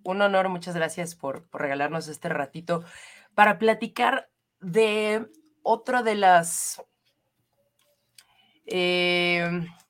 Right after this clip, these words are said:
cosas que nutren a Modo Modocuan, que no solamente hacemos taekwondo,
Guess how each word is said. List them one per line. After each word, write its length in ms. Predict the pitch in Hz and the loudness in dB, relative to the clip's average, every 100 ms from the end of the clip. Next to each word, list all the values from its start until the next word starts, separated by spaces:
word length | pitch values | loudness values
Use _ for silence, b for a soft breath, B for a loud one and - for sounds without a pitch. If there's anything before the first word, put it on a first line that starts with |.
| _ | _
cosas 320 | - 240 254 | -2 0 0
que 180 | - 190 | 0 0
nutren 600 | 214 226 226 220 220 240 - | 2 0 2 0 0 -6 2
a 140 | 180 | 2
Modo 560 | 190 208 208 208 190 185 | 4 0 0 -2 -2 -4
Modocuan, 640 | 196 190 185 190 190 202 - | -2 -2 -2 0 0 -2 -6
que 100 | 170 | -2
no 160 | 180 | -2
solamente 600 | 175 202 180 175 180 175 | -2 -2 0 0 -4 -2
hacemos 500 | 175 180 175 175 175 | -4 -2 -4 -4 -2
taekwondo, 560 | 185 185 202 190 269 | -4 -2 -2 -2 -4